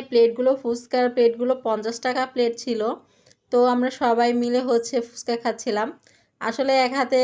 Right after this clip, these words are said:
মোবাইল নিয়ে তারপরে ফুচকা খাওয়ার ভিডিও করা খুব টাফ হয়ে যাচ্ছিল। তো এখানে একটু গরমেল হয়ে গেছে ভিডিওটা, আপনারা স্কিপ করে যাবেন।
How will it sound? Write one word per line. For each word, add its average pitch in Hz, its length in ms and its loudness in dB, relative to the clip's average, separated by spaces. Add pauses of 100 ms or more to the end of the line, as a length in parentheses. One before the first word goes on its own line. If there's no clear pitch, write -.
(340)
মোবাইল 233 460 0
নিয়ে 233 280 0
তারপরে 226 540 -2
ফুচকা 233 340 -6
খাওয়ার 226 360 0
ভিডিও 226 340 0
করা 233 280 -2
খুব 233 320 -10
টাফ 226 280 0
হয়ে 240 180 2
যাচ্ছিল। 233 400 -2 (680)
তো 311 60 2 (200)
এখানে 269 380 2
একটু 254 300 -6
গরমেল 247 400 2
হয়ে 262 220 4
গেছে 240 300 0
ভিডিওটা, 233 520 0 (120)
আপনারা 220 400 -2 (240)
স্কিপ 240 280 -16
করে 247 200 4
যাবেন। 220 320 0